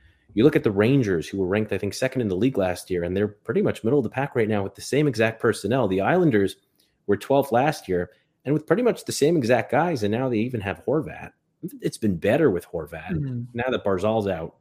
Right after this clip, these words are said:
Speaker 1: don't talk to me about it because they just can't get in the zone without him. And they were, like,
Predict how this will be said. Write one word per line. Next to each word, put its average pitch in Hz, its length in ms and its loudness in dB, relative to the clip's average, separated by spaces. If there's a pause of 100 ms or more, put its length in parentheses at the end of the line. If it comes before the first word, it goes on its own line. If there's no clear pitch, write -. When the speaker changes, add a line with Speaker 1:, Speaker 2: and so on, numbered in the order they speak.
(120)
Speaker 1:
don't 107 180 -4
talk 101 240 -6
to - 80 -12
me 92 120 -4
about 76 260 -12
it - 60 -16
because 90 260 -10
they 107 120 2
just 101 200 -6
can't 92 200 -6
get 95 140 -4
in 82 60 -6
the 78 80 -10
zone 95 260 -4
without 95 320 -2
him. - 240 -16 (1200)
And 131 160 8
they 139 120 12
were, 127 300 6
like, 107 320 -2